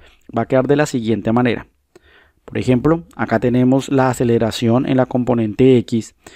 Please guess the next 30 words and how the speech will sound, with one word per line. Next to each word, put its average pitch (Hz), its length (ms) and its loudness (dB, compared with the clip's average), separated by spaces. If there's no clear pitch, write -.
y 127 80 0
noten 131 320 4
ahora 135 240 0
que 127 140 -4
la 120 100 -2
variable 120 480 0
dependiente, 160 800 -2
eh, 127 380 -2
corresponde 139 640 0
a 135 120 -4
la 127 120 2
velocidad 123 600 2
en 120 200 -4
la 117 100 -2
dirección 113 540 -2
X. - 320 -6
Si - 100 -20
nosotros 113 340 -6
queremos 147 320 2
expandirla 143 640 0
a 123 40 -2
la 127 80 0
dirección 113 520 -2
Y, 147 200 4
va 113 300 -8
a - 40 -20
suceder 127 320 -4
exactamente 147 720 -2
lo 170 80 4
mismo, 143 400 2